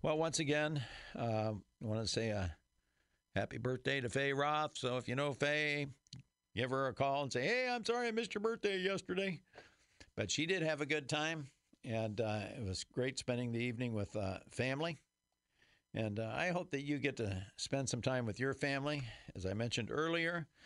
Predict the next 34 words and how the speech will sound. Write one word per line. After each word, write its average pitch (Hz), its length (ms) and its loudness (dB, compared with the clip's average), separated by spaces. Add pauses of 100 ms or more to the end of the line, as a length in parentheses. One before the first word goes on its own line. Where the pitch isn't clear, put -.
(500)
I'm 95 120 -4
taking 113 300 0
a 101 60 2
little 139 220 2
bit 127 240 0
of 120 140 -2
a 113 80 2
break 175 320 0
this - 180 0
afternoon. 156 580 0
I'm 104 160 0
meeting 120 360 0
an 117 100 2
old 120 220 0
friend 165 420 0 (300)
to 92 100 -2
play 247 380 2
in 240 120 0
the 233 120 2
Bags 135 760 2
tournament 110 460 4
out 123 180 4
at, 123 260 0
uh, 123 240 2 (1040)
out 165 140 4
at 170 100 0
the - 80 2
Sweet 165 280 2
Corn 123 240 4
Festival 113 480 4
in 110 80 2
Chatham. 87 480 2 (680)
So 110 480 0
hopefully 156 600 0